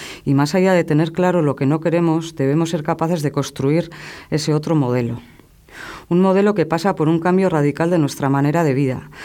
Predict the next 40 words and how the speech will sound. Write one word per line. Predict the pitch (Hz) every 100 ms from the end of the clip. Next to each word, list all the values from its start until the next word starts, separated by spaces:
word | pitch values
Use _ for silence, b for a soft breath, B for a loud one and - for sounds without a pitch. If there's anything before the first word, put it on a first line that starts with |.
| B -
de | 151
nuestro | 139 - 143
modelo | 139 139 175
de | 185
consumo | 170 135 135 156 143 123 95
y | -
de | 135
lo | 135 135
que | 139
hasta | 135 131 135
ahora | 143 175 180 185 B B -
hemos | 156 156
entendido | 156 147 151 156 170 170 - - -
por | 131 127
desarrollo. | 123 - 117 123 117 113 - _ B B B B
Y | 151
eso | 156 170
no | 180
es | 170
nada | 175 151
fácil, | 120 143 - 117 117 -
eso | 139 175
es | 156
seguro. | 147 131 135 123 113 B B B -
Pero | 143 135
junto | 151 131 135
con | 131 156
ello | 185 175 180
debemos | 147 143 175
ser | 180 170
capaces | 156 160 156 170
de | 147
plantear | 143 131 147
un | 160 170
modelo | 156 165 180
basado | 147 - 156
en | 175
la | 156
soberanía | 147 135 135 139 170
energética, | 156 - 139 139 127 127 113